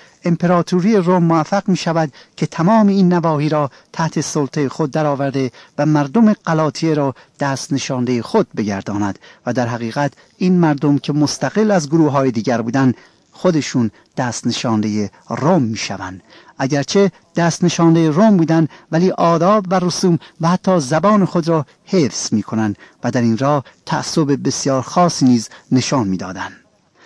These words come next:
وقتی پولس در سفر اول به این مناطق سفر نمود و بشارت مسیح رو در شهرهای مختلف غلاطیه به سمع مردم رسانید، گروهی از مردم به عیسی مسیح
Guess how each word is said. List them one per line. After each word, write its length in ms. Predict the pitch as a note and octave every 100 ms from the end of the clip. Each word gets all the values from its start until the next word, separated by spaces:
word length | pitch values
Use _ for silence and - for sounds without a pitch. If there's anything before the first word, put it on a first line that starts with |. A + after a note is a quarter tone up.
| - -
وقتی 280 | C#3+ - B3
پولس 460 | - G3 F#3+ F3+ - _ -
در 120 | D#3+
سفر 380 | - D#3+ G#3+ G#3+
اول 440 | G3+ D3 D#3+ D3+ - _
به 80 | -
این 160 | F#3 G3+
مناطق 500 | F3 D#3+ C#3+ D#3 C#3 - _
سفر 400 | - D3+ C#3+ G3
نمود 300 | D#3+ D3 C#3+ D#3+
و 80 |
بشارت 540 | C3 C#3+ - D3 F#3+ G#3
مسیح 380 | F3+ D3+ - D3
رو 160 | C#3+ - _
در 140 | - D3+
شهرهای 500 | - D#3 C#3+ E3 A3+
مختلف 440 | G#3 - E3 D3+
غلاطیه 640 | D#3+ D3+ D3+ C3+ - D3 B2+ - -
به 60 | C#3+
سمع 360 | - G3+ G#3
مردم 440 | E3 C#3+ A#2+ C3 B2
رسانید، 540 | B2 C3+ B2+ D#3 D3+ - - _
گروهی 500 | D3 G3+ B3 A3 F#3+ - _
از 220 | E3 D#3
مردم 500 | D#3 D#3 C3+ D#3 C#3 - _ -
به 80 |
عیسی 480 | D#3 C#3 - E3 C#3+
مسیح 380 | C3 B2 C3+